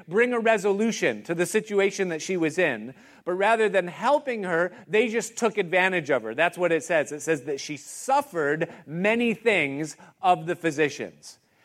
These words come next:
meaning that they didn't help, but they actually took from her. Second thing, it says not only that, but it says that she spent all that she had, meaning that at one point she had at least the luxury of having a little bit of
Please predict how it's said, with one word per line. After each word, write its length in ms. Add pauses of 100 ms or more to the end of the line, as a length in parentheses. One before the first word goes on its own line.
(120)
meaning 280
that 140
they 120
didn't 320
help, 560 (240)
but 100
they 140
actually 640 (220)
took 260
from 280
her. 260 (380)
Second 460
thing, 220
it 120
says 240
not 160
only 460
that, 420
but 140
it 120
says 380 (240)
that 220
she 180
spent 800
all 240
that 160
she 200
had, 440
meaning 220
that 100
at 120
one 340
point 420 (220)
she 180
had 160
at 140
least 420
the 140
luxury 840 (140)
of 80
having 300
a 20
little 240
bit 160
of 180